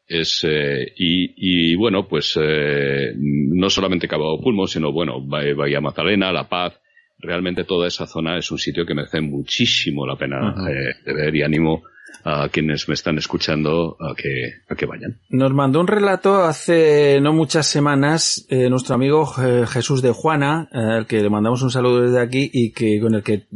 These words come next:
Speaker 2: podemos, eh, brindar muy de vez en cuando en estos encuentros Blue Drinks en Madrid, eh, y que, bueno, pues tuvimos la oportunidad en el último Blue Drink también de estar, de estar con él. Y nos mandó precisamente un, eh,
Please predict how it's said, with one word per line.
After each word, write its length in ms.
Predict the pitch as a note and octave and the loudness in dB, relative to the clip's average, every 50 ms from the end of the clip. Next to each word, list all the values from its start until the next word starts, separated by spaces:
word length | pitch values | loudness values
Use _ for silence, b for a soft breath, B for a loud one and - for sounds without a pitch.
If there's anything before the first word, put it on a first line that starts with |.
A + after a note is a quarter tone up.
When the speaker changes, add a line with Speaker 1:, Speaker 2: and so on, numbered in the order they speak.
| G2+ G#2 G#2 F#2 F2 - | -10 -8 -8 -10 -8 -2
Speaker 2:
podemos, 640 | - G#2+ A2 A#2+ B2+ C3+ C#3 C3+ C3 B2+ - - - | 0 2 2 4 4 4 4 4 2 2 0 0 2
eh, 480 | C3 B2+ B2 B2 B2 A#2+ A#2+ A#2+ A#2 A2+ | 2 4 4 6 6 6 6 6 4 4
brindar 480 | A2+ A#2 B2 A#2+ A#2 B2+ C3+ C3+ C3 | 2 2 2 2 2 2 2 2 2
muy 200 | A#2 A#2 A#2+ B2+ | 2 4 4 4
de 100 | B2+ B2+ | 4 4
vez 160 | B2+ C3 - C#3+ | 4 2 2 0
en 100 | C3 A#2 | 0 0
cuando 480 | - C#3 B2+ C3 C3 C#3 D3+ E3 - | 2 0 2 2 4 4 4 2 2
en 220 | - A#2 A#2 A2+ A#2 | 2 2 2 2 2
estos 600 | A#2+ A#2 - - - B2+ A#2+ A#2 A2+ - - - | 2 0 -2 -2 2 2 4 4 2 0 -2 -2
encuentros 480 | A#2+ A#2 A2+ - B2+ A2+ A2 A#2 A#2 A2+ | 0 0 0 0 0 0 0 -2 -2 0
Blue 140 | A#2 A#2 | 2 2
Drinks 360 | A#2 A#2+ B2 A#2+ A#2 A2+ - - | 2 2 2 2 0 -2 -2 -2
en 100 | A2+ A2 | 0 2
Madrid, 440 | A2 G#2+ G#2 G#2+ A#2 B2+ C3+ C3 - - _ _ | 2 2 2 2 0 0 0 -2 -6 -10 _ _
eh, 640 | - A#2 G#2+ G#2 G2 G2 F#2+ F2+ F2 E2+ E2 E2 E2+ G#2+ A#2 B2 - B2 F2+ - - - - - | -4 -2 0 0 0 0 0 -2 -2 -2 -4 -6 -6 -10 -14 -14 -12 -12 -14 -14 -14 -18 -18 -14
y 180 | - F#2 F2+ | -14 -14 -12
que, 180 | - - D#2+ D2+ | -8 -8 -6 -4
bueno, 220 | D2+ G2 C#3+ F#3+ - | -4 -4 -4 -4 -8
pues 120 | - - | -14 -10
tuvimos 300 | - - F2+ F2+ G2 F#2+ G#2 | -6 -4 -2 -2 -2 -2 -2
la 120 | G2+ F#2+ | -2 -2
oportunidad 600 | F#2+ - G#2+ G#2 - G2+ G2+ G2+ G#2 A2 B2+ - - | -2 -4 -4 -4 -4 -2 0 0 0 0 -2 -4 -4
en 180 | B2 G#2+ G2+ G#2 | -4 -4 -2 -2
el 100 | G2+ G#2 | -2 -2
último 320 | G#2+ G#2 A2 A#2 A2 A2 A2 | -2 -2 -2 0 0 2 2
Blue 140 | G#2 G#2+ G#2 | 2 2 2
Drink 180 | G#2 A2+ B2 | 0 0 -2
también 240 | - G#2+ G2 G2 F#2+ | -2 -2 -2 -2 -2
de 60 | F#2+ G2+ | -4 -4
estar, 260 | - - G#2+ G2 F#2+ G#2+ G2+ F#2 F#2+ | -4 -4 -4 -4 -4 -6 -8 -10 -8
de 100 | G#2 G2+ | -6 -6
estar 240 | F#2+ - A2 G#2+ - | -6 -4 -6 -6 -4
con 120 | G#2+ G#2 | -2 -2
él. 140 | A2+ B2 B2 B B B B B B B B B B B B - | -2 -2 -4 B B B B B B B B B B B B -4
Y 120 | C3 B2 | 0 0
nos 160 | B2 B2 A#2+ | 2 2 2
mandó 300 | A#2+ A#2+ A#2 A#2 B2 C#3+ | 2 2 2 2 2 2
precisamente 800 | D3+ F3 E3+ D3+ C#3+ C3 C#3 B2 A#2+ B2+ B2+ C3 - D3 D3+ D3 - | 4 2 2 2 0 0 0 2 2 2 0 0 2 2 0 0 0
un, 460 | C3 C3 B2 B2 A#2+ A#2+ A#2+ A2+ A2 | 0 0 2 2 4 4 4 4 2
eh, 520 | G#2+ G#2+ G#2 G2+ G2 G2 F#2 F#2 F2 E2 | 2 2 2 0 0 -2 -2 -4 -4 -6